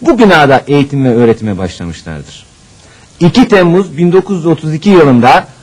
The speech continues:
Ankara'nın Ulus semtinde bir yıllık öğretime dayalı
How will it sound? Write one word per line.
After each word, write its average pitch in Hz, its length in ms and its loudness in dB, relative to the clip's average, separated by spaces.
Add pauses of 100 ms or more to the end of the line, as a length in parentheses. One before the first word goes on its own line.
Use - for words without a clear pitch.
(160)
Ankara'nın 208 680 0
Ulus 226 340 0
semtinde 131 680 2 (340)
bir 240 120 2
yıllık 214 400 2
öğretime 147 500 2
dayalı 135 480 4